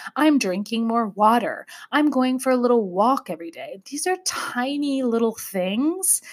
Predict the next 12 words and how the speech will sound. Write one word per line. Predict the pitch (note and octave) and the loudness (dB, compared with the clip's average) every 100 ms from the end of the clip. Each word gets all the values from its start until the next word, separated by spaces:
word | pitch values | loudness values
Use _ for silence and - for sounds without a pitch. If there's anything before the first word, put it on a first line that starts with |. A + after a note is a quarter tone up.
| - - - | -20 -20 -10
Um, | A3+ A3 G#3 F#3+ F#3+ G3+ - - | -2 0 0 -2 -6 -8 -12 -6
we | C4+ E4+ | 0 0
don't, | A4+ - - | 0 -6 0
no | D4 F4+ A4 | 6 8 8
one's | A#4+ G#4+ | 6 2
holding | - C#4 E4+ C#4+ | 4 6 8 4
a | |
yardstick, | F#3 F#3 A3+ A#3 - - C#3 _ | 4 4 4 4 0 -2 -10 _
guys. | F3 D3+ D3+ G3 - A3 | -8 -6 -4 -4 -4 -4
You | B3+ D#4+ | 2 2
have | F4 D4+ | 2 0
your | C4 | 0